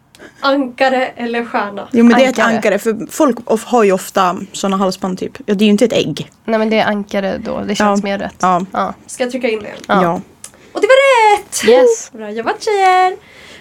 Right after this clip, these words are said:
Speaker 1: Här då, fråga nummer två. Förälskelsen är förstadiet till kärleken. Men vilket ämne frigörs i kroppen när du blir våldsamt förälskad?
Speaker 3: Endorfiner.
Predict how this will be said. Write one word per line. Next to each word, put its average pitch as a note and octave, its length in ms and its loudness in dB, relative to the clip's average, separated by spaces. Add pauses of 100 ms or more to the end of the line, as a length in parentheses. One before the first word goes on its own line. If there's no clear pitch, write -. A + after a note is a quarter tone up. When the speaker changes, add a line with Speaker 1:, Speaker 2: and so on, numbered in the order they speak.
(120)
Speaker 1:
Här D#4+ 160 2
då, A3 280 0
fråga B3 180 -4
nummer A#3 140 -4
två. G3 200 -8 (480)
Förälskelsen E4 840 -2
är A#3+ 180 -6
förstadiet B3 760 -2 (140)
till A#3+ 180 -16
kärleken. G#3+ 680 -10 (180)
Men C#4+ 160 -2
vilket F4 280 -4
ämne D#4 360 -2
frigörs A#3 640 -6
i A#3+ 180 -10
kroppen A3+ 440 -10
när G#3 120 -6
du G3+ 100 -6
blir G#3+ 160 -10
våldsamt A3+ 640 -4
förälskad? - 500 -12 (400)
Speaker 3:
Endorfiner. D4+ 1040 0